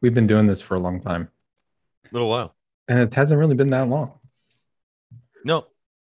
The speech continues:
Speaker 2: no, we are still infants
Speaker 1: We
Speaker 2: in the
Speaker 1: are still
Speaker 2: broadcasting world. <laughs>
Speaker 1: we are still infants in the broadcasting world. But so here we are, episode number sixty-seven of the Fusion Underground. And what we do here at the Fusion Underground is we try to make sense of the world by having principled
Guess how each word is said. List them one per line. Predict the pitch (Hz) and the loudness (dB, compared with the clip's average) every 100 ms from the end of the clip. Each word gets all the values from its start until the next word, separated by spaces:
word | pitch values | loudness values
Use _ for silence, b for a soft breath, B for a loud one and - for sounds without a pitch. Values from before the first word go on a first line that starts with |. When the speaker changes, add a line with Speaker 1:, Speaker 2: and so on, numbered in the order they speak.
| _ | _
Speaker 2:
no, | 113 123 | -2 -2
we | 123 123 131 | 0 0 0
are | 117 | 0
still | - 127 - | -4 -6 -6
infants | 123 117 113 92 - - _ - | -10 -8 -10 -10 -14 -20 _ -6
Speaker 1:
We | 117 117 | 0 2
Speaker 2:
in | |
the | 123 | 4
Speaker 1:
are | 117 | 2
still | 107 | 2
Speaker 2:
broadcasting | 104 101 - 101 101 - 104 95 | 2 0 -4 -6 -4 -4 -4 -2
world. | 92 92 90 156 | -2 -2 -4 -6
<laughs> | 139 | -2
Speaker 1:
we | 117 | 0
are | 131 113 113 | 0 0 -2
still | - 123 113 | 0 0 0
infants | 113 107 110 101 110 | -2 -2 -4 -4 -4
in | |
the | 101 | -6
broadcasting | 98 101 101 104 - 107 | -4 -6 -4 -4 -4 -4
world. | 110 98 | -2 0
But | 151 - - B B B B | -2 -2 -20 B B B B
so | 165 143 | 2 4
here | 151 | 6
we | 165 | 6
are, | 139 135 | 4 2
episode | 139 123 123 143 123 | 0 -4 -6 -4 -2
number | 120 117 | -2 -4
sixty-seven | - 117 123 110 123 110 110 110 113 | -8 -10 -8 -6 -4 -2 -2 -4 -4
of | 110 107 | -6 -6
the | |
Fusion | 104 107 104 | -4 -4 -2
Underground. | 104 101 104 104 | -4 -2 -2 -2
And | 104 | -4
what | 107 | -6
we | 110 | -6
do | 107 113 | -4 -4
here | 104 135 156 | -4 -6 -6
at | 127 | -8
the | 117 | -6
Fusion | 139 123 131 | -4 -2 -2
Underground | 131 131 143 | -2 -4 -6
is | 135 | -6
we | 120 | -8
try | 113 117 | -6 -6
to | 113 | -6
make | 107 | -6
sense | 117 107 | -8 -6
of | 107 | -4
the | 107 | -2
world | 104 104 101 b b b b b _ - | -2 -2 -6 b b b b b _ -6
by | 156 | -2
having | 190 190 185 | -2 -4 -4
principled | 190 208 208 - 139 98 - | 0 0 2 0 0 -2 -8